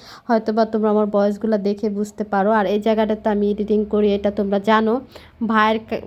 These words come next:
ভাইয়ের রুমে এসে আমি এডিটিং করি। তোমরা দোয়া করো কখনো যাতে আমার রুমে একটা কম্পিউটার থাকে, আমি যাতে নিজস্বভাবে কিছু করতে পারি।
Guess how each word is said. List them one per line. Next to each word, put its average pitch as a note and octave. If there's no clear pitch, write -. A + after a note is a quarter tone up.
ভাইয়ের G#3+
রুমে G#3+
এসে G#3+
আমি G3+
এডিটিং G3+
করি। G3+
তোমরা B3
দোয়া B3
করো D4
কখনো B3+
যাতে B3
আমার A3+
রুমে A#3
একটা A3
কম্পিউটার G#3+
থাকে, A#3
আমি G#3+
যাতে G#3
নিজস্বভাবে G#3+
কিছু A3
করতে A#3
পারি। G#3+